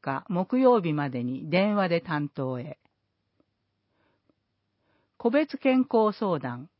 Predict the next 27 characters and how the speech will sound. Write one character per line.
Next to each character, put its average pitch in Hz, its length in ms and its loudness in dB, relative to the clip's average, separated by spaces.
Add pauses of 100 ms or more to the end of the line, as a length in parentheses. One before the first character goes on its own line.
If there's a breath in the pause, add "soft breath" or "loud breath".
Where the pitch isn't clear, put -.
(580)
時、 196 580 -4
随 180 340 -4
時。 - 280 -14 (600)
と - 140 -4
こ 214 220 0
ろ、 185 260 -4 (220 soft breath)
市 - 220 0
民 277 240 6
健 247 300 0
康 214 260 4
セ 202 120 -2
ン 160 100 -2
タ 135 540 -8 (260)
ー。 - 40 -20 (340)
内 196 380 0
容、 165 360 -2 (460)
健 294 280 2
康 277 220 4
全 254 240 2
般 247 220 0
に 226 180 0
つ - 160 -6
い 170 120 -4
て、 131 320 -8 (240)
栄 254 240 4
養 226 240 2
士、 - 320 -10